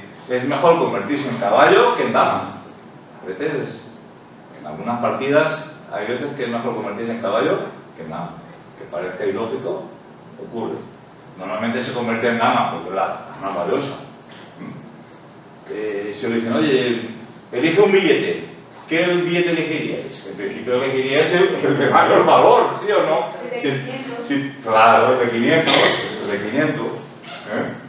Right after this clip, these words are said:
Speaker 1: Si alguno lo ha visto alguna vez. <laughs> ¿Vale? Pues, en el caso que llegáis aquí y os digo, "Bueno, habéis coronado, ¿en qué queréis convertiros?". Lo normal es que sea en reina, pero no tiene por qué ser en reina.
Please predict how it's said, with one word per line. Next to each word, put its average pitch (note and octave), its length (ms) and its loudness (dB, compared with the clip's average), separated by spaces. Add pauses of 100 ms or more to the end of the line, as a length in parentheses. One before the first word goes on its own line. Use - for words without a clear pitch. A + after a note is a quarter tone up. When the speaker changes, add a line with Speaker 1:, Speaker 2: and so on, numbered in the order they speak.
(380)
Speaker 1:
Si G2+ 200 -6
alguno A2+ 380 -2
lo A2+ 120 0
ha A2+ 40 0
visto A#2+ 280 -4
alguna A#2 260 0
vez. - 120 0
<laughs> - 1160 -6
¿Vale? - 160 0 (440)
Pues, - 380 0 (280)
en C#3+ 180 0
el C#3 80 -2
caso F3+ 200 4
que A3 120 0
llegáis A3 220 0
aquí G#3+ 400 -2
y D#3+ 80 2
os C#3+ 60 6
digo, C3 180 6
"Bueno, E3+ 180 4
habéis D3+ 220 4
coronado, G3 640 4 (180)
¿en C3+ 140 0
qué G3 100 4
queréis A#3 240 4
convertiros?". A#3 540 2 (440)
Lo - 300 -16
normal - 540 0 (420)
es A#2 160 -2
que A2+ 120 -6
sea A2+ 200 -2
en A#2+ 60 -4
reina, A2 360 -4
pero E3+ 520 2
no B2+ 80 -6
tiene G3 200 2
por - 180 -6
qué - 100 -12
ser - 140 -14 (580)
en F2+ 60 -14
reina. A#2 360 -8